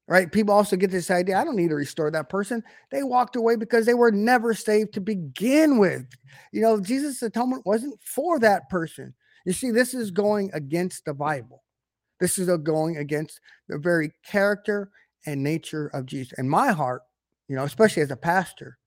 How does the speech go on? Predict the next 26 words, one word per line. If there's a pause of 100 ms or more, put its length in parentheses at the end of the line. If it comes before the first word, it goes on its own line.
(280)
is
to
shepherd
people. (340)
It's
to,
it's
to
see
people
grow
in
the
walk. (160)
It's
to
obviously,
first
and
foremost, (220)
see
people
come
to
Jesus. (600)
Not